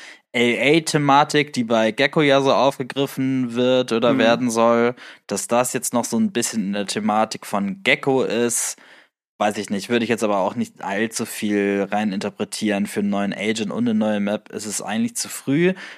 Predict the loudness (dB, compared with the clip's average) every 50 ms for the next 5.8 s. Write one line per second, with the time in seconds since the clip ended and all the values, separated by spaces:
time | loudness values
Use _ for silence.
0 | -20 -18 -12 -10 -10 -6 -2 0 2 4 4 4 2 0 -2 -4 -6 -8 -12 _
1 | _ -10 -6 -2 -2 0 0 0 -2 -4 -6 -6 -6 -4 -4 -2 -2 0 0 2
2 | 2 0 0 -2 -2 -2 -2 0 0 0 0 0 0 -2 -2 -4 -4 -4 -4 -4
3 | -4 -4 -4 -4 -6 -8 -10 -10 _ -10 -4 -2 0 2 2 2 0 -2 -6 -10
4 | -10 -10 -12 _ -12 -10 -8 -8 -8 _ _ _ _ _ -2 0 0 2 2 0
5 | -2 -4 -2 0 0 0 2 2 4 4 4 4 2 0 -2